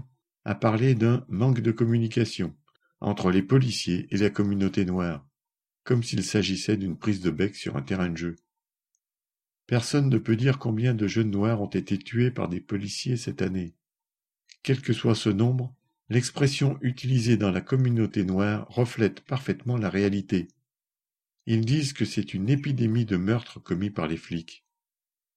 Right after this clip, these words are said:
De bien des façons, il s'agit d'une véritable guerre menée contre la population noire, et plus généralement contre l'ensemble de la classe ouvrière, sans parler des autres guerres, attisées maintenant en Irak et en Afghanistan.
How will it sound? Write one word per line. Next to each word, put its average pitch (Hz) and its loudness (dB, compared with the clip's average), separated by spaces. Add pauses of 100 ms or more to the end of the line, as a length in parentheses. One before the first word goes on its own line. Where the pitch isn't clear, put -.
(360)
De 95 -2
bien 120 4
des 131 4
façons, 120 0
il 101 -4
s'agit 120 0
d'une 101 -2
véritable 101 0
guerre 117 4
menée 101 0
contre 95 -6
la 85 -2
population 107 -2
noire, 92 -2 (560)
et 107 0
plus 135 -2
généralement 127 4
contre 101 -2
l'ensemble 127 0
de 101 0
la 90 -2
classe 117 -6
ouvrière, 92 -2 (400)
sans 123 0
parler 107 4
des 85 0
autres 131 0
guerres, 90 0 (400)
attisées 113 2
maintenant 92 0
en 113 0
Irak 87 -4
et 101 -6
en 92 -2
Afghanistan. 90 -4